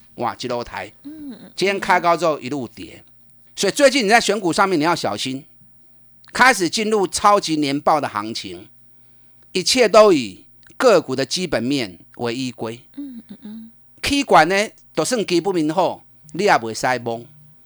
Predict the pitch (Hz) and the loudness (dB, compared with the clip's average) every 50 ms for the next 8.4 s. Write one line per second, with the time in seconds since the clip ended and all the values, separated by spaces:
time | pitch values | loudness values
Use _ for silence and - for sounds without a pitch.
0 | _ _ _ _ - 240 226 - 226 185 170 165 165 - - - 151 143 123 101 | _ _ _ _ -4 -4 0 0 0 0 0 -2 -4 -8 -10 -6 -6 -6 -6 -6
1 | - _ _ _ _ _ _ _ - 175 175 151 123 151 147 143 - 139 131 123 | -12 _ _ _ _ _ _ _ -4 -2 -2 -2 -2 -2 -4 -4 -4 -8 -10 -8
2 | - 123 92 - - - 147 311 330 311 262 254 233 - 240 226 190 185 208 175 | -10 -10 -12 -12 -18 -18 -16 -16 -14 -14 -14 -16 -6 0 2 2 4 4 2 0
3 | 143 127 127 123 131 151 - - - - _ _ _ - _ _ _ _ - - | 0 -4 -6 -6 -8 -12 -18 -20 -20 -20 _ _ _ -20 _ _ _ _ -4 0
4 | - 202 196 196 180 - 202 196 190 180 190 185 190 190 185 185 190 - - 160 | 2 2 2 0 -2 -6 -6 -6 -6 -6 -6 -6 -6 -6 -6 -8 -8 -8 -8 -6
5 | 170 175 170 165 156 - 156 147 147 151 156 _ _ _ _ _ _ _ _ _ | -4 -2 -2 -2 -2 0 0 0 0 0 -6 _ _ _ _ _ _ _ _ _
6 | _ _ _ _ _ _ - - - _ 135 - 247 262 247 240 262 254 247 233 | _ _ _ _ _ _ -20 -20 -14 _ -4 0 0 0 0 0 0 2 2 2
7 | 190 - 220 220 226 220 - 151 151 190 208 202 196 - - 131 139 156 156 151 | 6 6 4 4 4 2 0 0 2 2 2 0 0 0 -2 -2 -2 -2 -6 -8
8 | 135 - - 110 87 80 - | -10 -10 -10 -10 -10 -12 -16